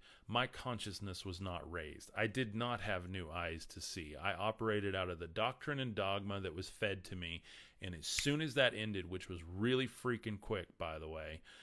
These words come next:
because it does not go into the deep issues of being alive as a human within the three D plane. The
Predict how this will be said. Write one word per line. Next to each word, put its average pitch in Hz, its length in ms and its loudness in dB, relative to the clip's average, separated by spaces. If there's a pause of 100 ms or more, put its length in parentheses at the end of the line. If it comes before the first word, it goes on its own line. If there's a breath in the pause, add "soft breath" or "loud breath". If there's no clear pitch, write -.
(160 loud breath)
because 101 300 -2
it 82 160 -6
does 110 260 4
not 107 320 -2
go 101 460 4
into 113 420 0
the 92 140 -4
deep 104 420 -4 (120)
issues 95 520 0
of 85 240 -6
being 95 460 0
alive 87 680 2
as 85 140 -4
a - 60 -6
human 90 500 -2
within 87 300 -2
the 85 80 -4
three 98 280 -4
D 85 140 -2
plane. 80 520 -4 (400 loud breath)
The 87 120 -6